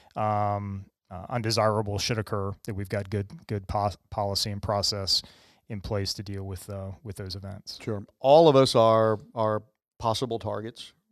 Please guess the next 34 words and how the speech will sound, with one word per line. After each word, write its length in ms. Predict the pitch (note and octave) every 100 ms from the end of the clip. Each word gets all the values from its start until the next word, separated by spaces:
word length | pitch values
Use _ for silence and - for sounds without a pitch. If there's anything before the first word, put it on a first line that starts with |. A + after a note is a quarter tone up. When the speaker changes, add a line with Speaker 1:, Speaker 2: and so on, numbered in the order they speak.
| _
Speaker 2:
for 280 | A2 A2 -
cyber 460 | - - A#2+ A2+ A2
crimes 460 | A2+ A2 B2 A2
and 120 | G#2+
cyber 360 | G2+ A2+ A2+ A2+
terrorism. 600 | B2+ A2 A2+ A2 A2 D3+ - _ _ _ _ _ _ _
But 320 | - C3+ C3+ D#3+
why 440 | A#2+ B2+ G3 C4+
does 200 | A3 F3+
it 120 | D#3+
seem 380 | - D3 C3+ A#2+
that 200 | A2 A2
healthcare 520 | G#2 B2 A#2 A#2 A2
seems 320 | G2+ A#2+ G#2
to 80 | -
be 140 | A#2 A2
a, 80 |
a 260 | G#2 - A2 - _ _ _
particularly 800 | C3 - C#3 A#2+ B2+ A2+ A2 G#2+
favorite 500 | - A#2+ A2+ G#2+ G#2+ _
target 560 | - G#2+ G#2 G#2 G2 - _ _ _
of 140 | G#2 G2+
these 140 | G#2
folks 280 | - A2 -
that 140 | G#2
are 100 | G#2
out 120 | G2+
there 100 | G2
doing 260 | G2 G2+ G2
this 180 | F#2+ -
type 200 | - D#2+
of 80 | -
stuff? 280 | - - - _ -
Speaker 1:
Um, 380 | B2+ B2 B2